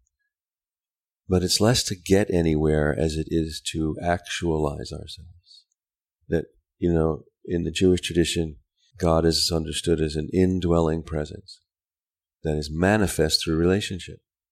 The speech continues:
And the word authentic comes from the Greek, and it means the mark of the hands. So our job, by moving at the pace of what is real, our job is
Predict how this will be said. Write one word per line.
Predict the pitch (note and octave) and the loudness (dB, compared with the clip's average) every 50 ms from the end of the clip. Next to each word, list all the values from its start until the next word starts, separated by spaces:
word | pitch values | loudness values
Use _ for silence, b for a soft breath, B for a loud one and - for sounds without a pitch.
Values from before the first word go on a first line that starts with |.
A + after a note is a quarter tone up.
| _ _ _ | _ _ _
And | F2+ E2+ E2 D2+ D2 | 0 2 2 2 0
the | D#2 | 2
word | D#2 E2 E2+ D#2+ | 2 4 4 4
authentic | E2 D2+ D2 - - - G2+ A#2 A2+ - - E2+ F2 E2+ - _ _ _ _ _ _ _ _ _ _ _ _ _ _ _ _ _ _ - | 2 0 0 -2 2 2 2 2 2 -2 -6 -8 -8 -10 -14 _ _ _ _ _ _ _ _ _ _ _ _ _ _ _ _ _ _ -4
comes | - E2 D#2+ - | -2 -2 -2 -2
from | - D#2+ D2+ | -4 -4 -4
the | D#2 | -4
Greek, | D#2 - E2 E2 E2 D#2 D#2+ - - - | -4 0 2 4 4 2 2 -2 -6 -8
and | - D#2+ | -6 -4
it | D2 - - | -6 -4 -2
means | D#2 E2+ E2 E2 E2 E2+ E2+ - | 0 0 2 2 0 -2 -4 -4
the | - E2 | -4 -4
mark | D#2+ D2+ D2 C#2+ D2 D2+ - - | -2 -2 -2 -4 -4 -6 -8 -10
of | C#2+ D2+ E2 | -12 -12 -10
the | D#2+ D#2 | -12 -10
hands. | D#2+ D#2+ D#2+ E2 E2+ F2 F2+ - _ - _ _ _ _ _ _ _ _ _ _ _ _ _ _ _ _ _ | -8 -8 -10 -10 -14 -18 -20 -20 _ -20 _ _ _ _ _ _ _ _ _ _ _ _ _ _ _ _ _
So | - - F2 E2 E2 D#2 D#2 - - _ _ _ | -4 0 2 2 2 2 0 -4 -8 _ _ _
our | - F2+ F#2 F2+ | 0 0 0 2
job, | - F#2+ F2 E2 D#2 D2+ D2+ D2+ D#2+ _ _ _ _ _ _ _ _ _ _ _ _ _ _ _ _ _ _ _ _ _ - | 2 2 4 4 2 0 -2 -6 -12 _ _ _ _ _ _ _ _ _ _ _ _ _ _ _ _ _ _ _ _ _ -8
by | - D#2+ | -6 -4
moving | D#2 E2 F2 F#2 E2+ F2 E2+ E2 | 0 2 4 4 4 4 2 2
at | E2 D#2 - | 0 -2 -4
the | - | -6
pace | - - D#2+ D#2+ - - | -4 -2 -2 0 0 -2
of | E2 D2+ | -4 -4
what | D#2+ D2 D2 | -4 -2 -2
is | D2 D2 C#2+ D2+ | -2 -4 -4 -2
real, | D#2+ F2 F2+ E2 C#2+ C#2+ C#2+ | 0 2 2 2 2 2 0
our | B1+ D2+ D#2+ E2 | 0 0 0 0
job | D#2+ - E2+ D2+ D2 D2 C#2+ D2+ D#2+ - b b b b b b b b b _ _ _ | 0 0 2 2 2 2 0 -4 -8 -14 b b b b b b b b b _ _ _
is | - E2+ E2+ D#2+ D2+ D#2 D#2 D#2 D2 - | 2 2 4 4 4 2 0 0 -2 -8